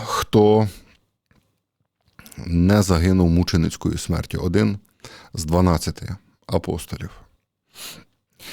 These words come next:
Е, апостол Юда наклав на себе руки. Всі інші були замордовані, вбиті за Христа.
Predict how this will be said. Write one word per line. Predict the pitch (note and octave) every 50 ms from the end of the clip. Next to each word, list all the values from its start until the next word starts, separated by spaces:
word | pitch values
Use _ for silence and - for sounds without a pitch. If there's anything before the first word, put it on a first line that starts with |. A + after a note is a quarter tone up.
| - - - - - -
Е, | - F#2 E2 E2 - - -
апостол | - F2+ - G#2 F#2 - - - D#2+ D#2+ D#2
Юда | D2 G2+ G#2 G2 E2 D#2+ D2 C#2 F#2+ G2 - - - - -
наклав | A2 F#2+ F2+ - - F2 E2
на | D#2+ D#2+ -
себе | - F#2 D2+ D2+ D#2+
руки. | F#2 B2 D3+ - - E3 E3 E3+ - _ _ _ _ _ _ _ _ _ _ _ _ _ _ _ - - - - - - _ _ -
Всі | - - - B2 A#2+ A#2
інші | A2 G#2+ G2 - - -
були | E2+ E2+ F2 E2 D#2+ D#2
замордовані, | D2 - D#2+ D#2 D#2 D#2 E2+ G#2 A#2+ C3 C#3+ C3 A2 F#2
вбиті | D#2+ D#2 D#2+ F#2+ G2 - A#2+
за | G#2 A2+ A2
Христа. | - - A#2 - - - A#2 A2+ A2+ B2 B2+ A#2+